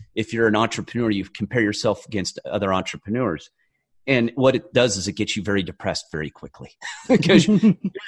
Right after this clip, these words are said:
Speaker 1: you're looking at someone who's doing better than you, right? You know, "Why are they doing better than me? Man, their books suck." Or, you know, "That guy doesn't know how to run a business. What's going on?"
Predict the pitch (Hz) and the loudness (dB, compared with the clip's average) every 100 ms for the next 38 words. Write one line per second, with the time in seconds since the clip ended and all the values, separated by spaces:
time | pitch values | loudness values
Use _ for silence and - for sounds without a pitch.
0 | 196 170 147 151 151 143 - 151 143 147 | -10 2 4 6 4 2 2 4 6 6
1 | 131 143 120 104 123 117 98 90 90 85 | 4 4 4 4 4 4 0 -2 -2 -2
2 | 104 - 113 90 - _ 165 143 107 139 | -2 -2 -2 -2 -4 _ 0 2 2 0
3 | 113 76 78 78 71 71 69 71 - 104 | 0 -2 -4 -6 -8 -8 -10 -8 -2 0
4 | 113 143 - 90 - - - 131 143 - | 0 -4 -4 -6 -4 -2 0 0 0 -2
5 | - - - 139 147 139 - - - 151 | -12 -18 0 2 2 0 -10 -8 0 2
6 | 131 165 165 127 104 101 101 87 98 82 | 4 2 0 0 -2 -4 -4 -2 -4 -6
7 | 82 95 123 160 143 143 160 - 170 165 | -8 -8 -2 -2 -2 0 0 2 2 4
8 | 156 110 | 4 2